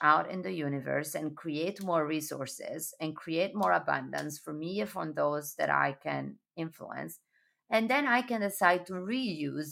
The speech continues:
and repurpose those tools that I'm making in service of this bigger cause. And that's how I decided to, to live. And that's how I decided to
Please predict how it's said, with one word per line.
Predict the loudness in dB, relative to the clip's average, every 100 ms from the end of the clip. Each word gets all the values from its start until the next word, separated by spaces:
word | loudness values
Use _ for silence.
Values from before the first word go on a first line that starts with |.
| -4
and | -4 -2
repurpose | -4 2 4 4 2 -8 -8 -8
those | -10 -8
tools | -10 -8
that | -6
I'm | -4 -6
making | -8 -8 -8 -10 _ _
in | -4 2
service | 8 8 8 2 0
of | 0
this | -2 -4
bigger | -4 -6 -4 -6 -4
cause. | -6 -6 -12 -16 _ _ _ _ _
And | 0 2
that's | 2 2
how | 8 12 12
I | 12 6
decided | 0 2 2 2 -4
to, | -8 -8 -12
to | -8
live. | -4 -2 -2 0
And | 0 0
that's | -2
how | 6 8 8
I | 6
decided | 2 0 0 0 -6
to | -4 -2 -4